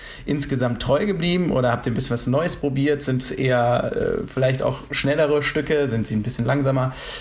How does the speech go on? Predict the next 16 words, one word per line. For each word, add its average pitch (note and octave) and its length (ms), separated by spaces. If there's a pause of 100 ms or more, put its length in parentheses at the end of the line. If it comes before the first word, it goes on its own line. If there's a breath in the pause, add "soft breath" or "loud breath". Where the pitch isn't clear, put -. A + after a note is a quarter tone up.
(200 loud breath)
Äh, A#2+ 60
also A#2+ 380
wa-, C#3 160
was D3+ 140
für D#3 100
Musik C#3+ 520 (180)
habt C#3+ 300
ihr C#3+ 160
jetzt C#3 260
dann C3 160
quasi B2+ 380
aus C3 160
der C3+ 120
Corona-Zeit B2 840
quasi, A2+ 300
äh, A2 200